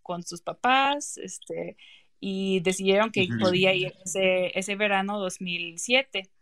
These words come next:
Speaker 1: Este, entonces, ahí empezamos a hablar un poquito más, este, formal, o sea, en ese verano empezamos a, a salir fa-, formalmente, a-, este, habló con mi papá, porque mis papás, no sé,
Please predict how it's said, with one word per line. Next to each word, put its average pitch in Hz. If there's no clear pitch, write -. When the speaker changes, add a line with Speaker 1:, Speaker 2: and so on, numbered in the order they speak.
Speaker 1:
Este, 175
entonces, 185
ahí 208
empezamos 233
a 208
hablar 196
un 196
poquito 190
más, 185
este, 156
formal, 185
o -
sea, 180
en 190
ese 202
verano 214
empezamos 180
a, 170
a 175
salir 185
fa-, 214
formalmente, 190
a-, 165
este, -
habló 175
con 160
mi -
papá, 294
porque 196
mis 190
papás, 233
no 196
sé, 190